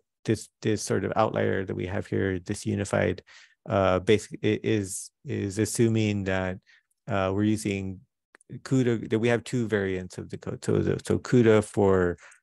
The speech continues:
uh, cu-, for hip, um, sorry, cuda for, for the A one hundred, uh, on, on, um, Polaris, and hip for, uh, for,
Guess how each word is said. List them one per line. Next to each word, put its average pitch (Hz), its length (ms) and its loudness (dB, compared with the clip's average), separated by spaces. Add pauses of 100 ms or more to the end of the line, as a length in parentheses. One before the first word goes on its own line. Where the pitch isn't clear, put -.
(180)
uh, 90 480 0
cu-, - 260 -6
for 98 180 -4
hip, 107 300 2 (160)
um, 90 360 -2 (120)
sorry, - 240 0 (120)
cuda 113 440 4
for, 92 540 -2
for 107 160 -6
the 101 200 0
A 107 40 4
one 104 160 2
hundred, 95 520 -2 (460)
uh, 90 300 -4
on, 92 500 -2 (220)
on, 90 420 -2
um, 90 500 -4 (360)
Polaris, 104 600 4 (400)
and 90 380 0
hip 98 260 2
for, 90 560 -2
uh, 104 80 -2 (260)
for, 90 640 -4